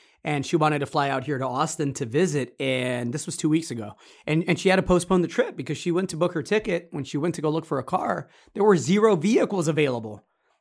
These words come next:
And so she had to wait two and a half weeks for the rental car company to make a vehicle available to her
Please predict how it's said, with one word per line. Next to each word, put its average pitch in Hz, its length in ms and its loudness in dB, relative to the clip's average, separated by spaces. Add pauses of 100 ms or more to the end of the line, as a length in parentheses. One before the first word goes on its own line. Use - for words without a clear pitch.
(120)
And 175 120 0
so 175 160 0
she 240 220 -2
had 208 160 8
to 202 80 2
wait 175 440 0
two 202 240 4
and 214 140 4
a 180 40 0
half 175 300 2
weeks 185 480 -2 (340)
for 190 140 2
the 185 80 4
rental 196 380 4
car 160 200 0
company 139 520 -4
to - 120 -8
make 165 220 2
a 165 80 2
vehicle 160 720 0
available 180 460 2
to 139 200 -4
her 123 200 -8